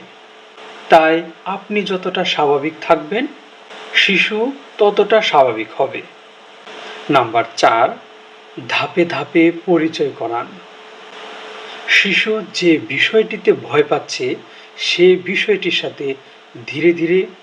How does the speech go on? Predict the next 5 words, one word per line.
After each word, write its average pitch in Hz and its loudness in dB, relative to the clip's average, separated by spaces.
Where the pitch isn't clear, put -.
পরিচয় 151 2
করান। 120 -4
উদাহরণস্বরূপ, 147 4
যদি 123 0
সে 127 0